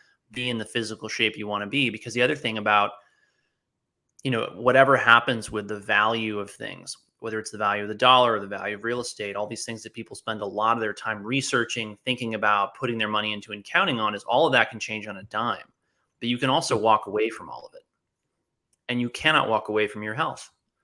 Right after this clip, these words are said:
And so we'll have people coming to us who they got all the money and all the resources and assets they could ask for in the world. That's not their problem. But they're trying to put, um, the horse back in the barn as far as their health problems go,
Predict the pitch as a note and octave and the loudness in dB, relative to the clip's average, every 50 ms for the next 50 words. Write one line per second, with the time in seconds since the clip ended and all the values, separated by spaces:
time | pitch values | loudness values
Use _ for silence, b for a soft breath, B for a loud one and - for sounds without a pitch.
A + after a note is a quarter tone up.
0 | _ _ _ _ _ _ _ _ _ - A#2 A2 - A#2+ A2+ C#3 D3+ D3+ - - | _ _ _ _ _ _ _ _ _ -12 -6 -2 -2 2 4 6 6 6 6 4
1 | C3+ A2+ A#2+ A#2 - B2+ A2+ A2+ G#2+ G#2 G#2+ A2 B2+ C#3 C3 B2 B2 - - - | 0 -2 -2 -2 -2 -2 -2 -2 -2 -2 -2 0 2 2 2 0 -2 -4 -8 -6
2 | A2+ G#2+ G#2 G2+ G2+ - _ _ _ _ _ _ - A#2+ B2+ B2 B2+ A#2 A#2 A#2 | -4 -4 -4 -6 -8 -10 _ _ _ _ _ _ -4 0 2 4 4 6 6 4
3 | A2+ A2 A2 G#2+ G#2+ A2 A2+ A2+ A2 G#2+ G#2+ G#2+ G#2+ G#2+ G#2+ G#2+ G#2 - - G#2+ | 4 2 0 -2 -2 -2 -2 -4 -2 -2 -2 -2 -2 -2 -4 -6 -6 -4 -4 -4
4 | G#2 - G#2+ G2+ G#2+ G#2 G#2 G#2+ G#2+ - - G2+ - - G#2+ G2 - G#2 G2+ G2+ | -4 -4 -8 -8 -4 -2 0 0 0 -2 -4 -8 -8 -8 -8 -6 -2 0 0 0
5 | A2 - - - A2 G#2 G2+ G2+ G2+ G2+ G#2+ C3 D3 B2+ - - _ _ _ _ | 0 -2 -4 -6 -6 -4 -4 -4 -4 -4 -2 -2 0 -2 -2 -6 _ _ _ _
6 | _ - _ _ _ _ _ - A#2 - - A#2+ A2 - G#2+ G2+ - B2 A#2+ C3 | _ -20 _ _ _ _ _ -4 -4 -2 -2 -2 -2 -2 -4 -4 -2 0 2 2
7 | C#3+ B2+ - - - _ _ _ - A2+ - B2 C3 D3+ - - C#3+ B2 A#2+ A#2 | 2 0 -4 -10 -16 _ _ _ -14 -4 0 2 2 2 2 2 2 2 4 2
8 | A2 G#2 - - - B2 A#2 A#2 A#2 - _ _ _ _ _ _ _ _ _ _ | 0 -2 -6 -4 0 0 0 0 0 -6 _ _ _ _ _ _ _ _ _ _
9 | - A2 G#2 G2+ F#2+ G2 F#2+ F#2+ - _ _ - A2 B2 B2+ B2 A#2 - - A#2 | -6 -4 -2 -2 -2 -4 -6 -12 -18 _ _ -10 -4 -2 0 0 0 0 2 4
10 | A2 G#2+ G#2+ A2+ G#2+ G#2 G2 A2+ A2+ B2+ C3+ B2+ A2 G#2 G#2 G#2 G#2 G#2 _ _ | 4 4 4 0 -6 -8 -4 -2 2 4 4 4 4 2 0 -2 -6 -12 _ _
11 | _ _ _ _ - A2 G#2 - - - A#2 G#2+ G#2 G#2 G2+ G#2 G2+ G2+ G2+ A#2+ | _ _ _ _ -16 -14 -14 -10 -4 0 2 2 2 0 0 -2 -2 -2 0 -2
12 | C#3 - - - B2+ A2+ G#2+ G#2+ G#2 G2+ F#2+ - - G#2 G2 G2 F#2+ F#2+ - - | -2 -4 -4 -2 0 0 0 0 -2 -8 -12 -8 -4 -2 0 0 0 -2 -4 -8
13 | - | -12